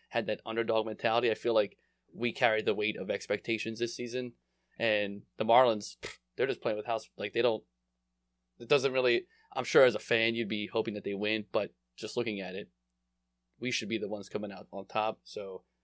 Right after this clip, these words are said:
I'd be, it's always more fun when you're playing from the other side, where you can just, every win is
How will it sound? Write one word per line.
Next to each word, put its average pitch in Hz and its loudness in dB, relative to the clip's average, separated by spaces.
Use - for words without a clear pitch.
I'd 110 -2
be, 101 -6
it's - -2
always 120 4
more 110 0
fun 110 -2
when 104 -8
you're 101 -10
playing 104 -4
from 101 -10
the 101 -6
other 101 -6
side, 95 -6
where 104 -12
you 98 -10
can 101 -10
just, 101 -10
every 107 -6
win 104 -4
is 95 -10